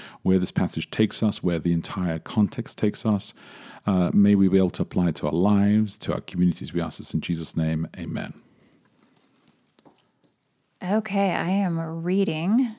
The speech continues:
Speaker 2: from the New International Version, the N I V, Isaiah sixty-three, one through six. Subheading, God's Day of Vengeance and Redemption. Who is this coming from Edom, from Bozrah, with his garments stained crimson?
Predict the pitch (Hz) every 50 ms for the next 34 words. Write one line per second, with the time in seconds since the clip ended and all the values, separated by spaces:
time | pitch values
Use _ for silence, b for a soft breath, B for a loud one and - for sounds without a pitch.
0 | _ _ _ - - 175 160 156 156 165 185 202 196 - 190 180 170 170 175 -
1 | 196 170 175 175 180 185 214 196 175 - 170 170 175 175 170 170 156 151 170 196
2 | 233 214 - b b b b b b b b b 190 175 160 175 175 175 175 -
3 | - - 254 247 - - 233 214 208 - - 196 196 190 180 165 160 170 175 180
4 | 185 190 196 180 - - - 175 165 170 170 - - - - - - - - -
5 | - - - - _ - - - 226 220 214 214 214 208 202 196 202 196 - -
6 | - 196 214 226 208 - - 190 175 175 165 170 165 170 175 175 185 180 180 -
7 | - 165 160 156 156 151 - 165 170 170 165 - - - - - - _ _ _
8 | b b b b b b b b b b b b b 285 302 320 311 - 226 214
9 | - - - 202 190 185 180 - 175 160 160 160 156 - 147 147 - 175 156 -
10 | _ _ - - - 185 175 160 175 180 180 180 170 - 151 151 - - 160 -
11 | - - 175 165 180 170 - - 190 180 190 190 185 190 196 - - - - 175
12 | 165 165 165 165 - - - 151 156 156 - - - 127 -